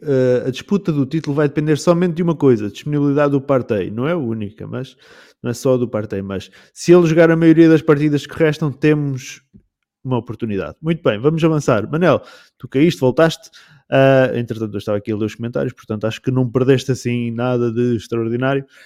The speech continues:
Mas, ah, esta derrota com o Manchester City, ah, esta derrota, desculpa, ah, a derrota do Manchester City com o Brentford, ah, ditou que, ah, independentemente do resultado que nós, nós fôssemos, ah, ter com o Wolverhampton,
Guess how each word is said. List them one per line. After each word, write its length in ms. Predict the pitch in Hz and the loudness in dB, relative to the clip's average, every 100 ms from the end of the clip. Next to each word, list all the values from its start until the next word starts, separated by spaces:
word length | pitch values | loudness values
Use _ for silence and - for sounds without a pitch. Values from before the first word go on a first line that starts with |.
| _ _ - | _ _ -4
Mas, 540 | 131 131 127 120 - | 0 4 4 2 0
ah, 360 | 131 131 127 123 | 2 4 4 0
esta 260 | 156 151 160 | -2 2 2
derrota 420 | 151 147 151 165 | 4 4 4 2
com 140 | 139 151 | 0 0
o 40 | |
Manchester 500 | 143 143 147 131 143 | 2 2 2 2 0
City, 480 | - 135 123 117 107 _ | 0 -4 -4 -10 -14 _
ah, 360 | 117 117 117 95 104 _ | -10 -8 -8 -12 -20 _
esta 200 | - 101 | -20 -20
derrota, 260 | - 95 _ | -20 -20 _
desculpa, 340 | _ 90 _ | _ -20 _
ah, 340 | 82 107 101 123 | -16 -12 -10 -10
a 20 | |
derrota 360 | 127 175 175 | 0 0 0
do 80 | 127 | -6
Manchester 400 | 123 113 131 - 110 | -6 -6 -8 -8 -12
City 360 | 127 113 107 | -10 -10 -12
com 160 | - 113 | -6 -6
o 80 | 104 | -2
Brentford, 500 | 123 120 - 95 98 _ _ _ _ - | -2 -2 -4 -8 -10 _ _ _ _ -10
ah, 500 | 104 95 95 104 - _ | -6 -4 -6 -6 -10 _
ditou 480 | 127 123 - 135 131 131 | -6 -6 2 4 4 2
que, 340 | 127 127 120 | 0 2 2
ah, 340 | 110 113 107 - _ _ | 0 0 -2 -4 _ _
independentemente 800 | 156 139 127 139 135 127 135 127 | -2 0 4 4 4 0 0 0
do 120 | 131 127 | 0 0
resultado 560 | 123 120 139 127 117 | 0 -2 2 2 0
que 120 | - | -6
nós, 200 | 123 127 113 113 - _ | -4 -2 -2 -8 -10 _
nós 240 | 127 131 | -4 -4
fôssemos, 500 | - 131 - 123 113 - | -2 -6 -6 -10 -12 -10
ah, 300 | 110 107 117 _ | -8 -8 -12 _
ter 240 | 131 120 | -6 -6
com 120 | - 113 | -8 -10
o 20 | |
Wolverhampton, 640 | 117 110 117 113 104 95 | -10 -8 -8 -8 -10 -16